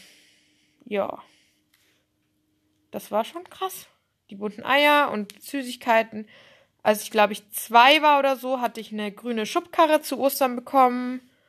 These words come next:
Und einen Liegestuhl.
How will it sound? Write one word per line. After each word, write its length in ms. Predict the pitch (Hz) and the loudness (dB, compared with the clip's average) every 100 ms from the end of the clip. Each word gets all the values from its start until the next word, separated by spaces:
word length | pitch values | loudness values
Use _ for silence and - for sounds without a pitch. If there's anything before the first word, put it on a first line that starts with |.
| _ _ _ _ _ _ | _ _ _ _ _ _
Und 440 | 226 226 202 _ - _ _ _ _ - | -2 -2 -4 _ -20 _ _ _ _ -2
einen 420 | 220 214 208 202 | 2 4 2 -2
Liegestuhl. 1000 | 202 320 359 370 - 330 320 330 320 330 | 0 2 2 0 -2 -4 0 0 0 -4